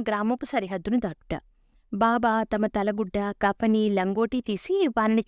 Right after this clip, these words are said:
చించి ముందున్న దునిలోకి విసిరివేసిరి. దీని మూలముగా దుని ఎక్కువగా మండచొచ్చెను. ఆ కాంతిలో బాబా మిక్కిలి ప్రకాశించెను. బాబా అక్కడ దిగంబరులే నిలిచి ఎర్రగా మండుచున్న కళ్ళతో బిగ్గరగా ఇట్లా అరిచెను. ఇప్పుడు సరిగా గమనించి, నేను హిందువునో మహమ్మదీయుడనో చెప్పుడు.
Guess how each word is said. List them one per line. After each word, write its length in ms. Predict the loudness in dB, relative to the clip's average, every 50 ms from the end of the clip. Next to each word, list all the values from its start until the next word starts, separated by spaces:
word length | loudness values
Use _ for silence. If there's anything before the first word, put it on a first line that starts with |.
| 0 -2
చించి 340 | 0 0 0 2 2 4 4
ముందున్న 420 | 4 4 2 2 2 4 4 4
దునిలోకి 480 | 2 2 0 0 0 0 0 0 0 -2
విసిరివేసిరి. 680 | -2 -2 -2 -4 -6 -6 -6 -8 -6 -6 -4 -4 -6 -8 _ _ _ _ _ _ _ _ _ _ -2
దీని 240 | 0 2 2 4 4
మూలముగా 480 | 4 2 2 2 0 0 0 0 0
దుని 320 | 0 0 0 0 2 2 2
ఎక్కువగా 440 | 2 0 -2 -4 -2 0 2 4
మండచొచ్చెను. 720 | 4 4 4 2 0 0 -2 -2 -4 -4 -4 -6 -6 -6 -8 _ _ _ _ _ _ _ -4
ఆ 160 | -2 -2 -2 -2 -2
కాంతిలో 540 | -2 -2 -2 -2 -4 -4 -2 0 2 2 2
బాబా 420 | 2 2 0 -2 -4 -4 -4 -2 0
మిక్కిలి 340 | 0 -2 -2 -2 -2 -2
ప్రకాశించెను. 760 | -2 -2 -4 -4 -4 -6 -8 -6 -4 -6 -4 -4 -6 -6 -8 -10 _ _ _ _ _ _ _ _ -4 0
బాబా 340 | 2 4 4 4 2 2
అక్కడ 260 | 0 0 0 0 -2 0
దిగంబరులే 640 | 0 0 0 2 2 2 2 2 2 2 2 2
నిలిచి 380 | 2 2 0 -2 -2 -2 -2 0
ఎర్రగా 380 | 0 0 0 0 0 2 2 4
మండుచున్న 420 | 4 4 2 0 0 0 0 0
కళ్ళతో 520 | 0 0 -2 0 0 0 0 0 0 0 0
బిగ్గరగా 400 | -2 -4 -4 -4 -4 -2 0 0
ఇట్లా 300 | 0 0 -2 -2 0 0
అరిచెను. 380 | 0 -2 -4 -6 -6 -6 -8 -10 -6
ఇప్పుడు 260 | -4 -2 0 0 0 0
సరిగా 380 | 2 2 2 2 2 0 0 2 2
గమనించి, 460 | 0 0 0 0 -2 -4 -2 -2 -2
నేను 220 | 0 0 0 0 -2
హిందువునో 520 | -2 -2 -2 -2 0 0 0 0 0 2
మహమ్మదీయుడనో 760 | 0 0 0 2 2 2 2 2 2 0 0 2 0 0 0
చెప్పుడు. 420 | 0 -2 -6 -6 -6 -8 -10 -10